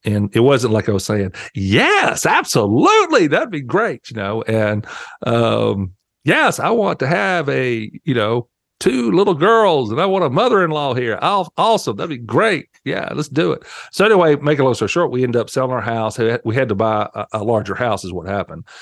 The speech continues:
And so we bought a house with more room. God provided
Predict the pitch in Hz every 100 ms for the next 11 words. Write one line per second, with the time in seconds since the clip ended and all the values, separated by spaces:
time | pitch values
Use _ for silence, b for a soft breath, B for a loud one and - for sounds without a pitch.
0 | B B 110 107 98 107 104 104 113 107
1 | 110 107 101 95 101 110 101 101 104 107
2 | - 107 107 104 92 104 101 104 101